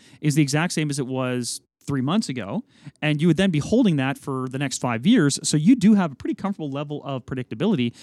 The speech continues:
And also, to your point, in the last episode, you're like, "Oh my gosh, people are gonna all feel this stress, and they're gonna have to sell off." Well, they can opt into a fixed rate mortgage right now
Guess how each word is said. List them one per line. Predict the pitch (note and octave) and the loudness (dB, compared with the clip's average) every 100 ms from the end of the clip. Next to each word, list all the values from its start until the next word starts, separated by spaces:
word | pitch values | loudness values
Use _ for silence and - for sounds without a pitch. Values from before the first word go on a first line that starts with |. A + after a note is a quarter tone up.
| - - | -18 -4
And | F3 | 0
also, | A#3+ - | 2 0
to | - | -2
your | F3 | 0
point, | - E3+ | 2 0
in | |
the | C#3+ | 2
last | E3+ F#3+ | 0 0
episode, | F3+ D3+ | -2 0
you're | B2+ | 2
like, | B2+ | 2
"Oh | E3 | 2
my | C3+ | 0
gosh, | C3 C#3+ - | 0 -2 -2
people | D#3 C#3+ | -6 -4
are | |
gonna | C#3 A#2+ | -6 -4
all | C#3 | -6
feel | - C3 | -2 -2
this | A2+ A2 | -2 -4
stress, | - F3+ F3 D#3 | 0 2 4 2
and | B2 - - - | -6 -12 -20 -6
they're | C3+ | 0
gonna | F#3 D3 | 2 2
have | C#3+ | 0
to | C3 | -4
sell | - C#3+ D3+ | -6 -4 0
off." | E3+ A#2 - F#3 | -2 -2 -12 -4
Well, | D#3+ | 2
they | G#3+ D4 | 2 2
can | F4+ - | -2 -2
opt | D3 G3 - | 0 0 0
into | F3+ G3 F3+ G3+ E3+ | 4 4 4 -2 -2
a | F3 E3+ | -4 -4
fixed | D#3+ _ G3 G#3+ - | -8 _ -4 -4 -6
rate | D3+ F#3 | -4 -4
mortgage | D3+ F3+ G3+ D#3+ | -2 -4 -4 -4
right | D3 | -6
now | C3 B2+ | -6 -6